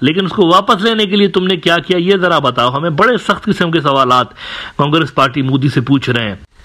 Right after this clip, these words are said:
The Tribune report कर रहा है, Indian news outlet है, कि पीएम Modi was sleeping after taking ओपीएम as China entered Indian territory, was addressing an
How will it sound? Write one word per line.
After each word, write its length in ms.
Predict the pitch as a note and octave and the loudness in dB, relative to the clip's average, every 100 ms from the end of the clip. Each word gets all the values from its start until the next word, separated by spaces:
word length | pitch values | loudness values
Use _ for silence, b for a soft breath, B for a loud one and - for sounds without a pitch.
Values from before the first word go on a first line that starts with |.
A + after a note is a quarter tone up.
| b b b b - | b b b b 0
The 120 | D3+ | 0
Tribune 400 | D3+ E3+ F#3+ A3+ | 2 2 2 2
report 360 | G3+ G3+ G#3 F3 | 2 2 2 2
कर 140 | G3 | 2
रहा 140 | F#3 G#3 | 4 4
है, 80 | |
Indian 380 | G3 F3+ F#3+ F#3 | 2 2 2 2
news 280 | D3 D#3+ E3 | 0 2 2
outlet 500 | E3+ E3 F3 E3+ D3 | 0 -2 0 0 2
है, 140 | E3+ | 0
कि 220 | F3 F#3+ F#3 | 0 0 0
पीएम 380 | F3+ F3 F#3+ | 0 0 0
Modi 320 | F3 E3+ G3 G#3 | 2 2 2 2
was 200 | F#3+ F3+ | 2 0
sleeping 480 | F3 G#3+ G3 A#3+ | 0 0 0 0
after 360 | G#3 F#3 - F#3+ E3 | 2 0 0 -2 0
taking 300 | F#3 G3+ G3+ | -2 0 2
ओपीएम 600 | G#3 G3+ A#3 A#3 F3+ A#2 - - | 2 2 2 2 0 -4 -8 -2
as 140 | D3+ | -2
China 500 | D3 - D#3+ F3 E3+ | 0 -2 0 0 -2
entered 520 | D#3 D3 E3 E3 F3 E3 - | -2 -2 0 2 0 -2 -4
Indian 360 | G#3+ A3 G#3+ F#3+ C#3+ | 0 2 2 2 0
territory, 420 | C3 A#2+ A#2 G2 - - | 0 -2 -2 -4 -6 -2
was 260 | A2 D#3 F#3 | 2 4 4
addressing 520 | F3 C#3+ F3+ F3+ F#3 | 2 0 0 2 0
an 100 | F3+ | 0